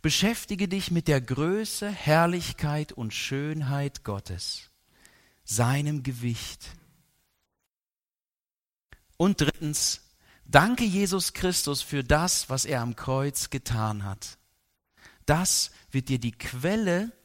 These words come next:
des Stolzes nehmen. Es besiegt dieses trojanische Pferd. Und dann noch als Bonus,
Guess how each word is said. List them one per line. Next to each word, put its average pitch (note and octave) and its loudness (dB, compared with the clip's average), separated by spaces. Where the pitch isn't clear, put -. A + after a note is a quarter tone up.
des D3 2
Stolzes C#3+ 0
nehmen. A#2 2
Es C3+ 0
besiegt C#3+ -2
dieses E3 0
trojanische C3 0
Pferd. G2+ -6
Und C#3+ -2
dann G#3+ 4
noch A3 -2
als A2+ 0
Bonus, E3 -4